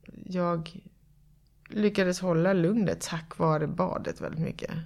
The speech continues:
Det här varma, liksom, omslutande, det är det bästa form av smärtlindring, tycker jag. Eh, och vi hade musiken i rummet, vi dämpade belysningen,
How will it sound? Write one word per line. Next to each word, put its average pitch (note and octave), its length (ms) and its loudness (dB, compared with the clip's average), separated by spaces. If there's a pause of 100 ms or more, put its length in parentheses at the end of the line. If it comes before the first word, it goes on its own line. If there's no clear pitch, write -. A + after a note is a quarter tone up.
(540)
Det F#3 60 0
här D#3+ 140 4
varma, E3 640 2
liksom, - 300 -8
omslutande, F3+ 880 -2
det E3 120 -2
är D3 40 0
det C#3+ 60 -2
bästa F3+ 640 -2 (480)
form D3+ 280 4
av C3 80 2
smärtlindring, C#3 960 -2
tycker - 220 0
jag. F3 180 4 (1700)
Eh, F3+ 400 8
och - 460 2 (260)
vi F3 220 -2
hade F3 260 2
musiken G#3 760 2
i G3+ 100 4
rummet, G3 840 2 (160)
vi F#3+ 180 -2
dämpade F3 600 2
belysningen, F3+ 1160 0